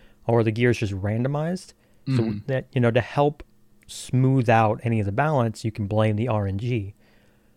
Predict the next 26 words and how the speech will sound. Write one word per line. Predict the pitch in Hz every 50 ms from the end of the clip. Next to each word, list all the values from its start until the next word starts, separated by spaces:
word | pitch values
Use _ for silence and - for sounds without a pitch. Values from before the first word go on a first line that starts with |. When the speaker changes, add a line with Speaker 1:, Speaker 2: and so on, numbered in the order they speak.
| _ _ _
Speaker 2:
Or | - 180 190 190
Speaker 1:
I | -
Speaker 2:
you | - 160
Speaker 1:
would | 143
Speaker 2:
can | 131 151
Speaker 1:
be | 143
Speaker 2:
be | 139 135 147
Speaker 1:
more | 139 139 135
Speaker 2:
like | 131 127 120
Speaker 1:
okay | - 143
Speaker 2:
a | 139
Speaker 1:
with | 143 135
that. | 120 123 117 120 120
Speaker 2:
gladiator | 117 117 117 110 110 107 107 107 104 98 - - - - - - -
and | 117 113 113
you | 113 135
Speaker 1:
Mm-hmm. | 123 113 147
Speaker 2:
put | 143 139 113
it | 113 107 113
on | 117 113 110 113
before | 104 104 - - 123 113 107
you | 107 107 104
go | 98 - 107 101 101
up | 101 95 90 -
into | 110 101 98 98
the | 92 95 92 92 87 87 87 87 87 87 90